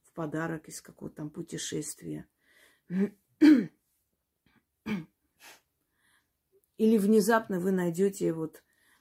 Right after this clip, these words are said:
м, к вам под ноги упадёт его книга. Так бывало иногда. Э, если там была заначка, предположим, там муж уходил,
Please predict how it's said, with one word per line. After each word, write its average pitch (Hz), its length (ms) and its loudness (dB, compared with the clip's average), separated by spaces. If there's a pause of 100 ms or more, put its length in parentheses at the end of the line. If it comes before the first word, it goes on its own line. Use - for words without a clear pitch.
(240)
м, - 760 -14 (1400)
к - 80 -20
вам 165 160 -6
под 208 200 -2
ноги 170 240 -2
упадёт 170 460 -6
его 170 200 -8
книга. 156 540 -14 (2000)
Так 180 220 -6
бывало 180 480 -2
иногда. 147 460 -12 (840)
Э, 165 280 -12
если 175 340 -8
там 165 260 -8
была 170 220 -4
заначка, 180 600 -4
предположим, 156 640 -12
там 151 180 -14
муж 165 320 -8
уходил, 190 540 -8